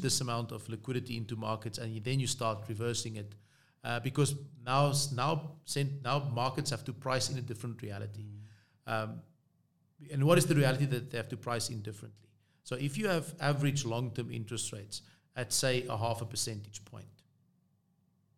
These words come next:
Speaker 1: then, um, if I discount the future, if I think this half a percentage point is now the new normal for long-run interest rates for the next decade or twenty years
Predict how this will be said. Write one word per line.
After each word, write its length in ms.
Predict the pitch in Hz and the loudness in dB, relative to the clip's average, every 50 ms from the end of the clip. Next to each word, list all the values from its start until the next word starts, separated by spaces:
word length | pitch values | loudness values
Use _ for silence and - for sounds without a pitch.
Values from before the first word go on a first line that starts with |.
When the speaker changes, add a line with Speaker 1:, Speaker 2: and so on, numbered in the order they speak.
| - - - - - - - _ _ _ | -20 -20 -20 -20 -20 -20 -20 _ _ _
Speaker 1:
then, 220 | - 131 151 180 233 254 247 240 - - _ _ _ _ _ _ _ | -2 -2 0 0 -2 -2 -6 -8 -10 -16 _ _ _ _ _ _ _
um, 240 | 127 127 127 123 120 120 - - - - _ _ _ | -2 0 0 0 -2 -4 -10 -14 -18 -20 _ _ _
if 160 | 143 143 147 165 | -4 -2 0 0
I 120 | 190 202 | 0 0
discount 640 | 165 113 147 151 147 - - - 156 147 147 147 147 | 0 2 4 4 6 6 4 4 4 2 2 2 0
the 80 | 135 110 | -4 -6
future, 500 | - - 143 143 139 - - - - - - - - _ _ _ _ _ | -4 -2 0 0 0 -2 -4 -4 -8 -10 -14 -20 -20 _ _ _ _ _
if 100 | 143 135 | 0 4
I 100 | 180 185 | 6 6
think 220 | 185 185 214 196 151 | 6 6 4 4 6
this 160 | 165 156 - | 6 6 6
half 200 | 143 135 143 151 | 6 6 6 6
a 40 | 156 | 4
percentage 500 | 151 135 - - 135 127 117 123 - - | 4 2 2 2 2 2 0 -2 -4 -2
point 220 | - 127 117 - - - | -2 -4 -4 -4 -2 2
is 220 | 165 160 147 - | 2 4 4 4
now 340 | 135 131 127 131 127 131 131 | 2 4 4 4 4 4 4
the 140 | 107 123 120 | 2 0 0
new 280 | 117 117 120 127 131 131 | 0 0 0 0 0 0
normal 440 | 123 117 117 123 127 123 120 120 110 | 0 0 0 0 0 0 0 -4 -4
for 240 | - - 120 117 | -4 -4 -4 -2
long-run 500 | 110 110 117 123 127 127 120 113 113 110 | 0 0 0 0 0 0 0 -2 -2 -2
interest 420 | 113 120 117 104 - 110 - - - | -4 -6 -6 -6 -6 -6 -6 -8 -10
rates 280 | 104 - - - - - - _ _ _ _ - | -14 -12 -14 -14 -14 -14 -16 _ _ _ _ -6
for 80 | 143 | -2
the 80 | 135 135 | 0 0
next 340 | 123 127 131 131 - - - | 2 2 0 0 -2 -2 0
decade 480 | 135 131 135 - 127 110 104 104 104 107 | 0 0 0 0 -2 -2 -2 -4 -6 -6
or 120 | 120 117 107 | -6 -6 -4
twenty 300 | - - 131 120 117 113 | -2 0 0 0 0 0
years 480 | 110 110 110 104 104 - - - - | -2 -2 -4 -4 -6 -8 -10 -12 -12